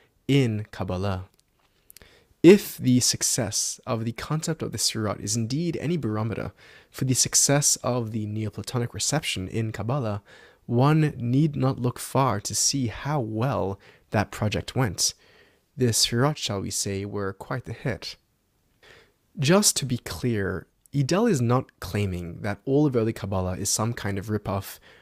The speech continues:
of Jewish Islamic Neoplatonism. Far from it, Edel is actually quite skeptical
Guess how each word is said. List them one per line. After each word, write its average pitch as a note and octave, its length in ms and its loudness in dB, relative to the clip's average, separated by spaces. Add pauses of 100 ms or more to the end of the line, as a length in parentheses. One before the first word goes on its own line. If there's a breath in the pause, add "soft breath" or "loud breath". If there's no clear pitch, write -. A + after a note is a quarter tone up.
(160 loud breath)
of G#2 460 0
Jewish G#2+ 400 2
Islamic F#2 640 -4
Neoplatonism. F#2+ 800 -4 (520 loud breath)
Far E3 420 2
from C3 340 -2
it, - 220 -6 (360 soft breath)
Edel D#3 340 6
is D3 120 4
actually A2+ 520 -2
quite G3 320 -6
skeptical - 720 -4